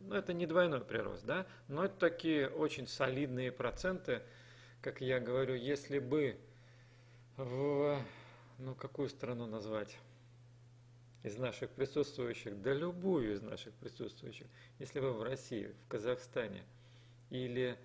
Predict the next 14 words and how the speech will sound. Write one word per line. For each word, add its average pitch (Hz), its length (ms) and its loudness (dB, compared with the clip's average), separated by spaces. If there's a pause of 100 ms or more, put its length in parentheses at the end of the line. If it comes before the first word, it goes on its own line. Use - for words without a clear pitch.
(340)
а, 120 140 -8
в 107 120 -4
Израиле 117 580 0
за 107 240 -4
год, 131 500 6 (460)
один 110 340 -4
год, 170 280 10
две 117 120 2
тысячи - 220 0
шестнадцатый, 123 440 -2
был 147 200 6
бы 143 100 6
такой 147 420 4
прирост 160 600 4